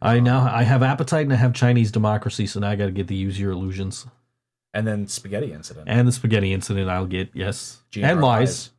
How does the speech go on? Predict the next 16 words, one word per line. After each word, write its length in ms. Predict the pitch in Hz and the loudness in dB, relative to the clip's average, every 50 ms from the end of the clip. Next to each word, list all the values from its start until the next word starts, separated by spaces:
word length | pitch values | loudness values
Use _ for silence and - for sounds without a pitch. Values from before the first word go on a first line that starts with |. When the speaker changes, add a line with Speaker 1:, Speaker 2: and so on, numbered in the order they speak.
| _ _ - | _ _ -2
Speaker 2:
Lies. 460 | 101 110 127 123 127 127 117 - - | 2 2 4 4 4 4 2 0 -4
Speaker 1:
Lies. 40 | 85 | -10
Speaker 2:
Yep. 120 | 98 127 - _ _ - 127 | -14 -18 -20 _ _ -2 0
Speaker 1:
Definitely. 340 | 139 131 131 135 123 - - _ _ _ _ - | 0 2 2 0 -2 -4 -6 _ _ _ _ 2
Lies 300 | 127 180 240 262 202 147 | 4 4 4 4 4 4
is 100 | 143 123 | 4 4
a 60 | 123 120 | 4 4
completely 640 | - 123 113 - - 139 156 165 160 170 160 151 - | 4 2 2 2 2 2 2 2 2 0 0 2 2
underrated 600 | 127 123 120 120 117 104 104 98 98 95 95 - | 4 4 4 4 4 2 2 2 0 0 -2 -4
album, 380 | 87 90 92 - 165 - - | -6 -10 -12 -12 -12 -14 -14
by 200 | - - 67 - | -14 -14 -16 -18
the 80 | - - | -16 -18
way. 220 | - - - 127 - _ _ _ - | -18 -16 -18 -18 -20 _ _ _ -4
Speaker 2:
It 100 | - 185 | -2 0
is. 300 | 269 330 - 110 95 101 | 2 2 0 0 -2 -2
It's, 260 | 127 143 127 - - | -4 -4 -4 -4 -8